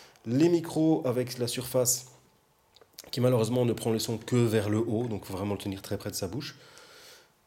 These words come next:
Et à mon sens, euh, l'impossibilité d'y brancher une clé U S B. C'est clairement un lecteur purement C D.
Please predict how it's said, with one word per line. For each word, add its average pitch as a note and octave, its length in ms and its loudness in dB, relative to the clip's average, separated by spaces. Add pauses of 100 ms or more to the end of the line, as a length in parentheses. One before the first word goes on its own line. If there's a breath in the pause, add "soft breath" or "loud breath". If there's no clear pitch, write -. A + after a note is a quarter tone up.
(220)
Et D#3+ 280 2 (1120)
à A2+ 120 -2
mon C3+ 200 2
sens, B2+ 640 -4
euh, G#2+ 180 -2
l'impossibilité A#2+ 640 -4
d'y G#2+ 100 -6
brancher G2 360 -4
une G2 100 0
clé G#2+ 160 0
U G2 100 2
S F2 120 -2
B. D#2+ 80 -8 (340)
C'est - 180 -4
clairement A2+ 360 -2
un G#2 40 2
lecteur G2 340 -4
purement B2+ 420 0
C A#2+ 180 -2
D. G#2 200 -4